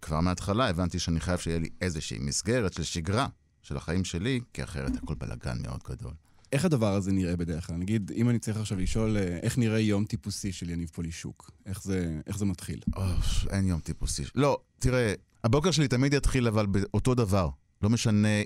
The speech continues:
Speaker 1: אם אני קם מאוחר, יחסית, בוא נגיד, לא משנה אם אני קם בשמונה, או אני קם בחמש לצילומים, או בארבע לצילומים.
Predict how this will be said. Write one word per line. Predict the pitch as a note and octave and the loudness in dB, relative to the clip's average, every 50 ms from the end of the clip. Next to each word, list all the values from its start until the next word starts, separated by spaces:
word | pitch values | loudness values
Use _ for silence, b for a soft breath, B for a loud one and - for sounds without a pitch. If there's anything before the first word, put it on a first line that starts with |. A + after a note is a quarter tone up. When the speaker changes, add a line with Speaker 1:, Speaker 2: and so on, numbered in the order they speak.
| - A2 | 2 2
Speaker 1:
אם | G#2 G2 F#2 F#2 | 4 4 4 4
אני | F#2 F2 | 4 2
קם | F2 - A2 G#2+ G#2 G2+ F#2+ F2 - _ _ _ _ - | 2 2 2 2 4 4 2 0 -2 _ _ _ _ -4
מאוחר, | E2+ F2 - - - - - A#2+ A#2 A#2+ B2+ C#3 D3 D#3 D3+ D3 - _ - | -2 -2 0 -2 -2 -2 2 2 4 4 4 4 2 2 0 -4 -6 _ -6
יחסית, | - D2+ - - - - - G2+ B2 D3+ D#3 - _ _ _ - - | -6 -6 -4 -4 -4 -2 0 0 0 0 -2 -4 _ _ _ -8 -4
בוא | C2+ | -4
נגיד, | C2 C2+ C#2+ D#2 | -2 -2 0 0
לא | F#2 | 0
משנה | G2 - - F#2+ | 0 0 0 2
אם | F2+ | 2
אני | F2 E2+ | 2 0
קם | - E2+ E2 | 0 -2 -2
בשמונה, | D2+ - - G#2 G#2+ A2 A#2+ B2+ C3 C3 | -2 -2 0 2 2 2 4 2 2 2
או | A2 G2 | 2 2
אני | F2+ E2 | 2 0
קם | - G2 F#2+ F#2+ | 0 0 0 0
בחמש | F#2+ - F2 E2+ F2 E2 - - | 0 0 0 0 0 0 -2 -4
לצילומים, | E2+ - - E2 D#2+ E2 D#2+ E2 F#2+ A2 A2 | -4 -2 0 0 2 2 2 2 2 2 2
או | F2+ D2 | 0 0
בארבע | C#2 - C#2+ E2+ E2 D#2 D2+ | 0 0 0 0 0 0 -2
לצילומים. | D2 - - D2 C#2+ C#2+ C2+ C2+ C2 C2 | -4 -4 -4 -4 -2 -2 -2 -2 -2 -4